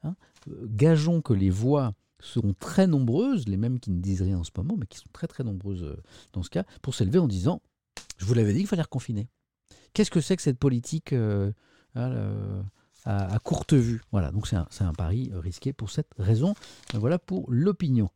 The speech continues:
Ah ah, je vois que l'Opinion parle déjà, euh, de, ah ah, mais ça, je vous le mets de côté parce que, ah, c'est, hop là. Ah, c'est le fameux feuilleton GameSpot.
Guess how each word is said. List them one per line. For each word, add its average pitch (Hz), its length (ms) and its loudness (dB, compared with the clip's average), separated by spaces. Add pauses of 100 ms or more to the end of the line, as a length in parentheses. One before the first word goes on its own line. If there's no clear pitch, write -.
Ah 185 140 -2
ah, 214 220 0
je 135 60 -4
vois 147 80 -2
que - 100 -10
l'Opinion 156 280 -2
parle 131 240 -2
déjà, 160 600 -2 (580)
euh, 117 380 0
de, 117 1080 0 (160)
ah 117 80 -10 (140)
ah, 110 180 -14 (800)
mais 110 80 -12
ça, - 180 -8
je 143 80 -8
vous 135 100 -6
le 127 40 -2
mets 143 80 -2
de - 60 -18
côté 143 340 -4
parce 139 160 -8
que, 156 120 -8 (1900)
ah, 127 60 -6
c'est, - 440 -10
hop - 180 -12
là. 147 220 -14 (2000)
Ah, 104 60 -12
c'est 104 140 -12
le 87 60 -10
fameux 107 220 -2
feuilleton 113 340 0
GameSpot. 117 800 0